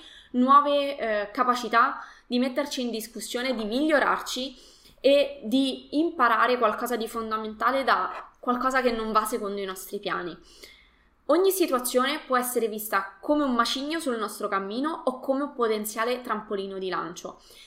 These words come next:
La linea che separa l'una dall'altra delle volte è veramente sottile e capisco che ci sono delle situazioni di vita veramente faticose delle volte, ma star lì a piangerci addosso non serve assolutamente a niente. Eh,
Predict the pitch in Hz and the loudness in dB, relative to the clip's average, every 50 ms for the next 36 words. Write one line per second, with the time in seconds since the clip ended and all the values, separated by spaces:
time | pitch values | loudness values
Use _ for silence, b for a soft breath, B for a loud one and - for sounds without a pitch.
0 | B B B 247 247 247 285 339 370 349 - 294 262 - - 240 240 240 226 220 | B B B 2 2 4 4 4 2 2 2 0 -2 -2 -4 0 2 4 6 6
1 | 220 226 254 277 285 277 247 233 226 220 214 226 226 240 233 220 214 208 208 196 | 6 4 2 0 2 4 4 4 4 2 0 0 0 0 0 0 2 2 2 4
2 | 220 254 254 - 247 208 202 196 180 180 202 220 226 - 240 214 220 - - - | 2 2 2 -2 -4 -2 0 0 0 -2 -4 -6 -6 -6 -6 -6 -6 -8 -14 -14
3 | - - 196 196 220 269 330 427 B B B B B B - 220 - 262 214 262 | -12 -8 -4 -2 0 0 -2 -2 B B B B B B -10 -6 -4 -4 -4 -4
4 | 262 - 311 269 226 214 220 - 214 220 214 208 202 202 202 196 202 220 208 202 | -4 -2 -2 -2 -2 -2 -4 -6 -8 -6 -4 -2 -2 0 -2 -2 -2 -4 -6 -6
5 | 208 - - 254 277 262 254 202 214 220 214 196 202 196 185 190 208 214 214 233 | -8 -8 -8 -8 -6 -4 -4 -4 -2 -2 -2 -2 -2 -2 -2 -4 -6 -4 -2 -2
6 | 220 214 214 - - 254 233 240 - - 185 185 185 196 175 175 170 170 175 170 | -2 -2 -2 -6 -4 -4 -4 -4 -2 -2 -2 -2 -2 -4 -4 -2 -2 -2 -2 -2
7 | 160 165 196 - - 240 269 302 B B B B B B B B B B B B | -4 -4 -4 -4 -4 -6 -6 -6 B B B B B B B B B B B B
8 | B B - 247 269 262 247 - - - - 277 269 277 311 370 370 370 370 311 | B B 2 6 8 8 8 6 2 -2 0 0 0 2 2 0 2 2 2 2
9 | 294 277 277 262 269 - 247 240 226 208 233 247 285 285 - - - 311 302 311 | 2 2 0 0 -2 -2 -2 -2 0 0 0 0 0 0 -2 -4 0 0 0 0
10 | 320 - - - - 233 208 214 233 247 247 247 247 277 269 262 285 277 - - | 0 -4 -8 -12 -14 -14 -6 -2 2 2 2 2 2 0 0 0 -2 -4 -4 -4
11 | 240 220 214 214 208 202 196 196 196 - 208 202 - - - 214 214 202 196 202 | -4 -4 -2 -2 -4 -4 -4 -6 -6 -6 -6 -6 -6 -4 -4 -4 -4 -4 -4 -6
12 | 175 170 175 175 175 - 185 180 - b b b b b b b b b b b | -6 -6 -8 -10 -10 -10 -12 -12 -12 b b b b b b b b b b b
13 | - - 214 208 202 202 196 190 | -6 -4 -2 0 0 0 -2 -4